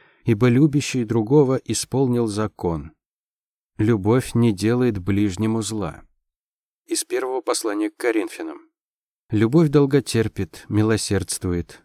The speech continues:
любовь не завидует, любовь не превозносится, не гордится, не бесчинствует, не ищет своего, не раздражается,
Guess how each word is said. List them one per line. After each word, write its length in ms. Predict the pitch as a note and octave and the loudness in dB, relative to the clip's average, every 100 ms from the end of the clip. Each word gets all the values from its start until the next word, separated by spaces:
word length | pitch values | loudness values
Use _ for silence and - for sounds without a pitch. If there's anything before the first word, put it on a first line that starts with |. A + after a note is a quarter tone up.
| - | -6
любовь 520 | G2 F#2+ A2 - - | -2 2 2 2 -6
не 200 | A2 A2 | -2 -2
завидует, 720 | G#2+ A#2+ B2+ G#2 E2 D#2 - - - | 0 -2 -2 -4 -4 -6 -12 -18 -4
любовь 420 | G#2+ A#2 C#3+ - | 0 2 2 2
не 100 | C#3+ | -2
превозносится, 840 | C#3 C3+ C3 C3+ C#3 - - - | 2 2 2 0 0 0 -2 0
не 160 | F#2+ G2+ | 0 0
гордится, 840 | F#2+ G2+ F2+ G#2 B2 - - D2+ _ | 0 0 0 -2 -4 -4 -10 -12 _
не 140 | - B2+ | -2 0
бесчинствует, 960 | A#2+ A2 - D3 A2+ - E2+ D#2 - - | 0 -2 0 0 0 -4 -8 -8 -12 -6
не 220 | A2+ C3 | 2 4
ищет 260 | D#3 - C3 | 4 2 -6
своего, 640 | - A#2+ B2+ A#2 G2 F#2+ - - _ | -4 -2 0 0 0 0 -2 -14 _
не 120 | A#2+ | 0
раздражается, 920 | C3 A#2 A#2+ C3+ A2+ F#2 D#2+ - - | 2 0 0 -2 0 -2 -4 -8 -12